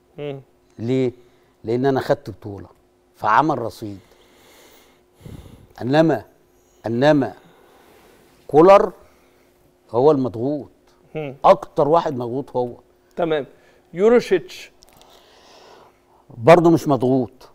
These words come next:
Speaker 1: مش مضغوط.
Speaker 2: لا خالص.
Speaker 1: البطولة مقامة في الإمارات.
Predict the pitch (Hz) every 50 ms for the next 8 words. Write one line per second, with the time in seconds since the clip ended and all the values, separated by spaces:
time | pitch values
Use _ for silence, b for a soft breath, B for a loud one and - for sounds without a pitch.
0 | - 165 165 160 - - - 160 143 143 143 156 165 151 135 - _ - 110 120
1 | 135 135 - - 143 156 156 139 104 - 160 147 135 151 147 - - 170 160 151
2 | 143 143 131 - - 147 147 139 - - 131 117 101 131 127 123 120 127 127 127
3 | 127